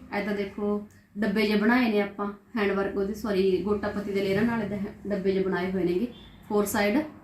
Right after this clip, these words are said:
ਕਾਫੀ ਸੋਹਣੀ ਡਿਜ਼ਾਈਨਿੰਗ ਆ। ਤੁਸੀਂ ਇਹੋ ਜਿਹੀ ਡਿਜ਼ਾਈਨਿੰਗ ਵੀ ਆਪਣੀ ਕਹਿ ਕੇ ਕਰਵਾ ਸਕਦੇ ਹੋ ਸਾਡੇ ਤੋਂ ਨਾ। ਵੈਸੇ ਤਾਂ ਅਸੀਂ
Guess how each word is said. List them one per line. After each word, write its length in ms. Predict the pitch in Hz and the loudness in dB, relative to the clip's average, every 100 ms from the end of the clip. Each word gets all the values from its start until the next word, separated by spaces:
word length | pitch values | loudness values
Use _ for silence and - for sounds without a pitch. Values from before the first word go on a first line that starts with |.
| - - - | -20 -20 -8
ਕਾਫੀ 220 | 208 208 262 | -2 2 4
ਸੋਹਣੀ 220 | 262 269 | 6 8
ਡਿਜ਼ਾਈਨਿੰਗ 400 | 262 240 240 247 | 8 8 6 6
ਆ। 60 | |
ਤੁਸੀਂ 260 | 285 285 302 | 4 4 4
ਇਹੋ 240 | 269 277 | 6 6
ਜਿਹੀ 100 | 262 | 6
ਡਿਜ਼ਾਈਨਿੰਗ 460 | 240 247 240 254 254 | 6 6 6 6 6
ਵੀ 60 | 302 | 4
ਆਪਣੀ 260 | 294 262 | 4 2
ਕਹਿ 180 | 247 226 | 2 0
ਕੇ 100 | 285 | 0
ਕਰਵਾ 300 | 285 247 202 | 2 2 2
ਸਕਦੇ 280 | 202 196 190 | 0 -2 -2
ਹੋ 60 | |
ਸਾਡੇ 240 | 190 202 202 | 0 0 0
ਤੋਂ 120 | 220 | 2
ਨਾ। 120 | 294 - - - - - | 2 0 -10 -20 -16 -2
ਵੈਸੇ 160 | 226 226 | 0 2
ਤਾਂ 80 | |
ਅਸੀਂ 360 | 247 269 262 254 | 2 4 4 4